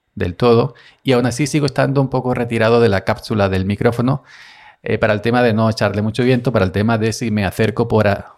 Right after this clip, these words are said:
por, por el, para el efecto proximidad, ¿no? Pues que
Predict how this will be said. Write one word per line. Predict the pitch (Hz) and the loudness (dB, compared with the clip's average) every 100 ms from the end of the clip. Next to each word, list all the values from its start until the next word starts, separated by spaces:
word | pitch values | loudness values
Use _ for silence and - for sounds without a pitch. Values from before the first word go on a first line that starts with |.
| - | -10
por, | - - - | -8 -8 -12
por | - 98 | -6 -4
el, | - 90 95 | -4 -6 -4
para | 101 98 | -2 -2
el | |
efecto | 98 107 - 107 | -2 -4 -4 -6
proximidad, | 95 104 - 104 98 98 | -4 -6 -4 -2 2 2
¿no? | 101 117 | 0 -2
Pues | 98 - | -6 -4
que | - 98 | -4 -4